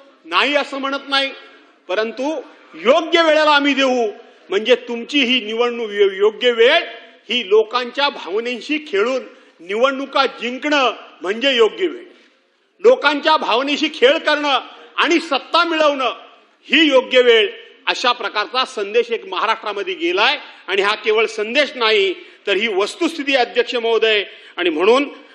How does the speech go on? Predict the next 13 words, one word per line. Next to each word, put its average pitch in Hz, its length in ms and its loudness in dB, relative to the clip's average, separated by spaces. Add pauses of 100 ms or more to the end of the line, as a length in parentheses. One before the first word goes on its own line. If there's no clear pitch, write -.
(100)
आपल्याला 208 480 2
या 202 240 4
ठिकाणी 208 500 2
या 208 120 2
प्रस्तावाच्या 202 600 -6
माध्यमातून 202 720 -8 (440)
सरकारला 220 440 0
उत्तर 214 420 0
द्यावं 196 260 0
लागणार 156 300 -8
आहे 139 80 -16 (800)
की 226 60 2
आम्ही 269 400 4